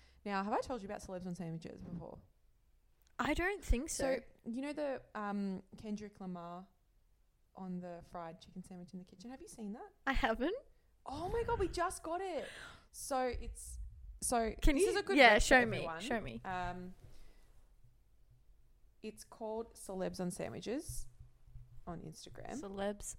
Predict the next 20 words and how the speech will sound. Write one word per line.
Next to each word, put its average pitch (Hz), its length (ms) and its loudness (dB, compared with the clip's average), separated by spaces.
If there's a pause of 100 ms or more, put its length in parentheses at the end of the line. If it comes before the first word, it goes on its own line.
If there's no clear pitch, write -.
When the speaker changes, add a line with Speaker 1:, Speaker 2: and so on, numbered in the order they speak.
Speaker 2:
on 190 360 -6
Sandwiches. 196 540 -6
Speaker 1:
And - 20 -4
I 214 80 -4
don't 277 180 -8
know 370 200 -6
really 202 280 -6
how 180 200 -10
I 175 100 -8
came 170 240 -10
across 170 380 -14
this - 380 -10 (440)
a - 40 -16
couple 294 200 -4
of 269 140 -2
years 180 160 -8
ago, 175 300 -4 (100)
but - 200 -6 (180)
it's - 240 -10 (160)
this - 380 -10